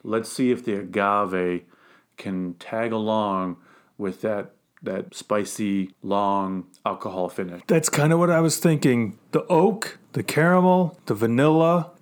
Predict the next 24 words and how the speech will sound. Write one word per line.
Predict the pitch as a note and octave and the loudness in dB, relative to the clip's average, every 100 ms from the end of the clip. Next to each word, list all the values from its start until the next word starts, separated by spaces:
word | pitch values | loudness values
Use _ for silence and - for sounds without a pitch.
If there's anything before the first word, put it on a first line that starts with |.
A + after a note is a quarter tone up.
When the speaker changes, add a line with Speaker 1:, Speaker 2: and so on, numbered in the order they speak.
| - | -10
Speaker 2:
maybe | A#2 A#2+ C3+ D#3 F#3 | -4 2 2 4 4
a | F3 | 4
slight | - - E3 E3 E3 - - | 0 0 2 2 2 -4 -4
peppery | - D#3 D#3 D#3+ D#3 D#3 | 0 2 4 4 4 4
finish | - D3+ D3 D#3+ - | 2 2 2 2 2
on | C3+ B2+ | 2 0
the | |
tequila | A#2+ B2+ - - F#3+ F3 F3 F3 | -2 -6 -6 2 4 4 4 2
versus | C3+ C3+ C#3 - C#3 C3+ A#2+ | 2 2 2 2 2 2 0
just | - D3 B2+ B2 | 0 2 2 0
a | A#2+ | -2
straight | - - - C3+ C3+ C#3+ - | 0 -2 0 2 4 2 2
alcohol | C3 C3 C3+ A2+ A#2 A2+ | 2 2 2 2 0 0
proof | - C3 B2 - - | -2 0 0 -2 0
heat, | D#3+ G#3+ A3 - - - | 2 2 0 -10 -12 -2
all | A#2+ B2+ C#3+ | 0 2 2
gonna | C3+ C#3+ C#3+ | 0 0 -2
cancel | C#3 C#3+ C3+ - C3+ | -2 -2 -2 2 2
out, | B2 G#2+ A2+ | 2 0 -2
and | C#3 | -4
you're | A#2+ A#2+ | -2 0
gonna | B2 A#2 | 0 0
get | A#2 A2+ B2+ | 2 0 0
agave | A#2 G2 B2+ A2+ B2 B2+ C3 C3+ D3 | -6 -2 0 2 2 0 2 0 -2